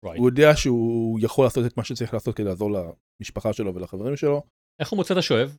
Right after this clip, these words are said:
Speaker 1: אגב? למה, איך יש לו שואב?
Speaker 2: אז הוא בורח בהתחלה מקינג בור, רוצה, קינג בור רוצה ללכוד גם אותו בתוך מסגרת, הוא בורח ממנו ויורד דאון, אה, לנדרי שוט כזה, למרתף של ה-, של המלון,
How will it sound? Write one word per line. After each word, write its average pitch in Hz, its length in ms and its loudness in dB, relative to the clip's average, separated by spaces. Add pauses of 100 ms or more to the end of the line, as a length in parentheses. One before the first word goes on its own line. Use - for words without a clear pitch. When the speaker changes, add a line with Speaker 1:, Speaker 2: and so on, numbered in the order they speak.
Speaker 1:
אגב? 156 240 -8 (100)
למה, 120 200 -4
איך 120 140 -10
יש 120 120 -10
לו 127 60 -8
שואב? 107 220 -14 (520)
Speaker 2:
אז 120 180 2
הוא 156 580 8 (160)
בורח 117 580 4
בהתחלה 104 400 -2
מקינג 98 320 -4
בור, 104 240 -2
רוצה, 104 200 -4 (260)
קינג 127 180 2
בור 131 100 2
רוצה 117 180 0
ללכוד 110 280 -2
גם 98 140 -4
אותו 95 200 -4
בתוך 117 260 -4
מסגרת, 147 320 -4 (240)
הוא 107 60 -8
בורח 110 340 2
ממנו 107 320 -4 (260)
ויורד 104 500 0 (240)
דאון, 107 500 -2 (320)
אה, 92 540 -6 (140)
לנדרי 117 360 2
שוט 175 340 2 (440)
כזה, 156 200 -2 (180)
למרתף 95 680 -4
של 101 160 -4
ה-, 87 160 -8 (340)
של 90 160 -6
המלון, 87 480 0